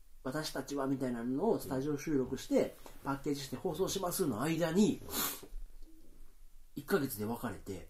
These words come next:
Speaker 2: うん。
Speaker 1: その、渡さんかった子の方に、テレビ関係なしでアプローチして、
Speaker 2: うん。
Speaker 1: 「付き合ってもうてんねん。」
Speaker 2: うん、な-、なんやねん。
Speaker 1: <laughs> 「なんやねん」ってなって。<laughs> 全員「なんやねん」ってなって。見てる人も、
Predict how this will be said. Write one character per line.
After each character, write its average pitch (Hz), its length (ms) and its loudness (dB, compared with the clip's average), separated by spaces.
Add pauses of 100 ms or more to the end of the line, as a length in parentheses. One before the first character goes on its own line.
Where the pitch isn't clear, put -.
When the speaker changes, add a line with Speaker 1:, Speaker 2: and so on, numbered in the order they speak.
(120)
Speaker 2:
う 95 60 -10
ん。 78 180 -10
Speaker 1:
そ 175 120 -4
の、 139 160 2 (540)
渡 208 200 2
さ 208 100 4
ん 196 80 2
か - 100 -8
っ - 40 -14
た 98 100 -6
子 104 140 -6
の 101 100 -6
方 98 160 -6
に、 90 160 -10 (960)
テ 160 100 -2
レ 226 80 10
ビ 175 100 4
関 170 200 -2
係 165 100 -2
な - 100 -2
し - 80 -6
で 95 80 -6
ア 82 60 -6
プ 127 160 -6
ロ 131 80 0
ー 101 60 -4
チ - 120 -10
し - 120 -8
て、 92 240 -8 (100)
Speaker 2:
う - 60 -6
ん。 87 40 -8 (1500)
Speaker 1:
「付 - 180 2
き 202 60 12
合 190 40 12
っ - 20 -2
て 202 80 10
も 226 140 12
う 214 40 4
て 185 100 10
ん 135 40 6
ね - 60 2
ん。」 - 80 -10 (1120)
Speaker 2:
う - 40 -10
ん、 95 440 -6
な-、 107 80 -2
な 147 60 0
ん 180 40 2
や 151 60 0
ね 190 440 12
ん。 220 40 12
Speaker 1:
<laughs> - 20 -
「な 247 140 12
ん 381 40 12
や 359 120 12
ね 165 140 10
ん」 - 40 8
っ - 20 -6
て 262 100 8
な 254 100 8
っ - 40 4
て。 196 100 10
<laughs> 220 840 12
全 330 320 8
員 269 80 12
「な 208 80 10
ん - 100 6
や 330 80 0
ね 220 120 8
ん」 151 40 8
っ - 20 6
て 143 100 8
な 123 80 6
っ - 100 -4
て。 127 140 4
見 160 180 4
て 190 140 12
る 185 100 12
人 143 220 2
も、 117 320 2